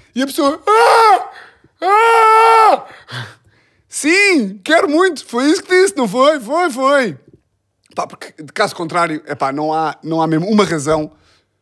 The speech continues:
para aquelas fotografia-, eh, fotografias virem, virem a público. Epá, é nojento, é nojento.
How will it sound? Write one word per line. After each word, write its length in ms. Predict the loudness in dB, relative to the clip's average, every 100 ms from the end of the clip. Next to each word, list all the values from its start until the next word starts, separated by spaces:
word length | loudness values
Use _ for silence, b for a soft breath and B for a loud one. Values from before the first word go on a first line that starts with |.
| _
para 100 | -8
aquelas 260 | -6 -6
fotografia-, 760 | -8 -8 -8 -8 -6 -4 -4 -6
eh, 140 | -8 -8
fotografias 720 | -6 -4 -4 -4 -4 -4 -6 b b b b
virem, 560 | -8 -4 -4 -4 -8 -10
virem 260 | -8 -8 -8
a 40 |
público. 360 | -12 -20 -20 _
Epá, 220 | -6 -6 -4
é 80 |
nojento, 420 | -6 -8 -12 -16 -20 _
é 80 | -8
nojento. 400 | -8 -10 -14 -18